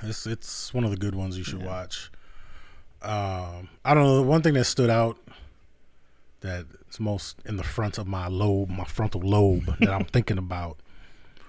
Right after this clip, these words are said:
Speaker 1: was, uh, one of the end scenes where they talk about,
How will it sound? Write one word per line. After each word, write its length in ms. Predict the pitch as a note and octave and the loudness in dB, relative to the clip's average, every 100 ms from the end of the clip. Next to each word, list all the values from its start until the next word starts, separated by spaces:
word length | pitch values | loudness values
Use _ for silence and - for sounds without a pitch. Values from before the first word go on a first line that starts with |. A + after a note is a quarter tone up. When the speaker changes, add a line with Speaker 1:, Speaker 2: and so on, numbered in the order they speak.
| - G#2+ | -16 -4
Speaker 1:
was, 300 | G2+ G2 G2 | -2 -2 -2
uh, 320 | F#2+ F#2 F#2 | -2 -4 -8
one 280 | F2+ F#2+ A2+ | -8 -6 -4
of 80 | G2 | -4
the 120 | - G#2 | -6 -6
end 220 | G#2 F#2+ | -6 -4
scenes 260 | G#2+ G2 | -4 -4
where 80 | G2 | -4
they 80 | G2 | -4
talk 280 | - G2 - | -2 -4 -4
about, 360 | F#2 F#2 F#2 | -4 -4 -6